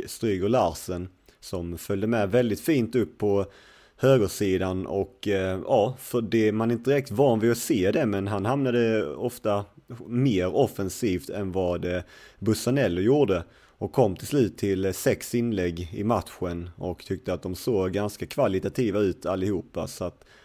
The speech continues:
han känns ju väldigt spännande att följa. Och en sista notering vi hade från den här matchen, det var att Nanasi och Berg, de delar ju på hörnorna från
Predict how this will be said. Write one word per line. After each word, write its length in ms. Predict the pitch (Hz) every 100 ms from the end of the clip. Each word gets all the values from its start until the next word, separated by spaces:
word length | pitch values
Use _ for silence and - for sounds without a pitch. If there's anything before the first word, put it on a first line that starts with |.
| _
han 200 | 98 95
känns 300 | 127 113 -
ju 40 |
väldigt 260 | 101 104 90
spännande 440 | - 131 107 92
att 60 | 87
följa. 440 | 107 104 90 82 - _ _ _ _ _ _ _ _ _ _ -
Och 140 | 104
en 80 | 107
sista 300 | 135 120 123
notering 420 | 120 139 131 110
vi 80 | 117
hade 260 | 131 131
från 140 | 117 127
den 60 |
här 60 | 120
matchen, 380 | 120 127 - 110
det 60 |
var 200 | 113 117
att 160 | 98 101
Nanasi 640 | - 113 123 104 - - 104
och 440 | 69 98 - - 107
Berg, 500 | 90 120 90 98 107 -
de 360 | 104 95 90
delar 320 | 90 117 107 90
ju 100 | 90
på 240 | - 95
hörnorna 380 | 127 127 95 87
från 380 | - 92 92